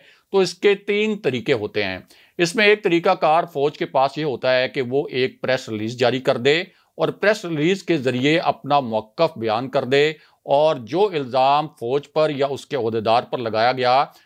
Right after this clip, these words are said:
उसकी तरदीद कर दे या अपना मौक़िफ़ बयान कर दे। दूसरा तरीकाकार ये होता है कि डीजी आईएसपीआर का जो Twitter है-, हैंडल है, जिस पर लाखों की तादाद में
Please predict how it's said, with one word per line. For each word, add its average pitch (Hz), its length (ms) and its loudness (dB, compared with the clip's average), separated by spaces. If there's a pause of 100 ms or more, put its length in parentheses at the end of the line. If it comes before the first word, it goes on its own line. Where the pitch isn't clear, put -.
(140)
उसकी 160 340 0
तरदीद 147 460 -2
कर 139 160 -2
दे 147 160 -2
या 185 240 2
अपना 139 400 0
मौक़िफ़ 123 500 -4
बयान 113 300 0
कर 107 180 -4
दे। 95 240 -4 (280)
दूसरा 151 340 2
तरीकाकार 170 580 2
ये 175 80 -4
होता 127 260 -2
है 123 220 0 (340)
कि 151 100 -2
डीजी 170 340 -2
आईएसपीआर 147 580 2
का 147 180 -2
जो 139 180 -6
Twitter 147 360 -4
है-, 117 140 -4 (140)
हैंडल 127 340 0
है, 123 300 2
जिस 139 260 -6
पर 131 240 -2
लाखों 135 480 0
की 170 140 -8
तादाद 120 520 0
में 117 320 -4